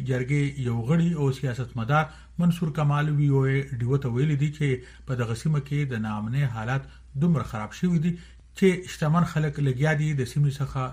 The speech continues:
کډې کوي او دا وخت په سیمه کې یوازې غریب خلک پاتې دي. د نیکټا ریپورت کې منلې شوې ده چې پاکستاني طالبانو ته په کابل د افغان طالبانو د قبضې او واک وروسته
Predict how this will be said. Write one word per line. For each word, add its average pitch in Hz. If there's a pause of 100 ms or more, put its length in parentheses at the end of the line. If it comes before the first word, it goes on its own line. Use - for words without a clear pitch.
(340)
کډې 170
کوي 160 (120)
او 143 (220)
دا 151
وخت -
په 117
سیمه 147
کې 160 (400)
یوازې 151 (680)
غریب 160
خلک 127 (320)
پاتې 113
دي. 120 (500)
د 165 (100)
نیکټا 165
ریپورت 147
کې 139
منلې 117
شوې 165
ده 151 (160)
چې 170
پاکستاني 156
طالبانو 147
ته 160
په 135
کابل 127 (420)
د 139
افغان 160
طالبانو 131
د 123
قبضې 123 (120)
او 123 (120)
واک 135
وروسته 147